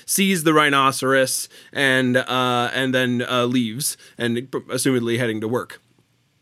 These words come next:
The second scene starts in the office. Uh, everyone is there. We meet a couple more characters. There's Daisy, who we've, uh, met in scene one,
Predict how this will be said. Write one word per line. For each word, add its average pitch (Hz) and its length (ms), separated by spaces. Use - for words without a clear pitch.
The 165 140
second 214 280
scene 196 260
starts - 460
in 185 160
the 165 100
office. 175 500
Uh, 147 300
everyone 165 380
is 151 160
there. 160 220
We 160 120
meet 165 200
a 151 60
couple 180 220
more 170 240
characters. 170 640
There's 139 180
Daisy, 156 460
who 156 120
we've, 147 220
uh, 139 220
met 147 180
in 156 160
scene 147 280
one, 143 340